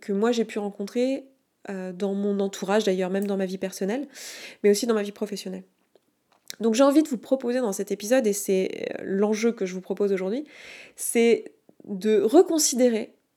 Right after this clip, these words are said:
cette peur de, de pleurer, euh, c'est cet imaginaire qu'il y a autour des larmes, et de vous autoriser en fait à pleurer. Si vous êtes très émotif et que ça vient tout seul, bah, vous autorisez à l'être. Et peut-être expliquer, dire, « Bah voilà, moi je pleure facilement,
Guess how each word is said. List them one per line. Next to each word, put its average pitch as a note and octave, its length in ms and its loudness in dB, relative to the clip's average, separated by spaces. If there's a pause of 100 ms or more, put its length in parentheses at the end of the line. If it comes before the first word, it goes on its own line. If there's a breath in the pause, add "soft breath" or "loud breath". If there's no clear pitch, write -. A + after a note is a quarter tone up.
(160)
cette A3+ 340 -4
peur B3+ 240 2
de, G3 440 0
de G3 100 -4
pleurer, A3 540 0 (840 soft breath)
euh, F#3+ 380 0 (1400)
c'est G#3+ 600 2
cet - 580 -4
imaginaire C4 480 2
qu'il B3+ 160 -6
y - 20 0
a A3+ 60 2
autour G#3+ 280 -4
des G3+ 120 2
larmes, A#3 360 -2 (100)
et G#3+ 100 0
de G#3 200 0
vous G#3+ 300 -2
autoriser A3+ 460 -2
en G3 80 -4
fait F#3 220 -6
à F3+ 60 -2
pleurer. F3 260 -12
Si - 160 -6
vous A3 160 0
êtes B3 100 0
très A3+ 220 -4
émotif G#3+ 300 -4
et A3 60 -4
que A3 60 -10
ça G3+ 120 -6
vient G3 120 -6
tout F#3+ 80 -14
seul, A3 160 -4
bah, G3+ 120 0
vous F#3+ 180 -6
autorisez F#3 400 -6
à F3 80 -4
l'être. F3 300 -8 (420 loud breath)
Et B3 60 2
peut-être D4+ 340 2
expliquer, D#4+ 580 -2 (200)
dire, « G#3+ 180 -4
Bah G#3 120 -4
voilà, G3 280 -2
moi A3+ 140 -4
je G#3+ 100 -12
pleure A3 260 0
facilement, A3+ 640 -4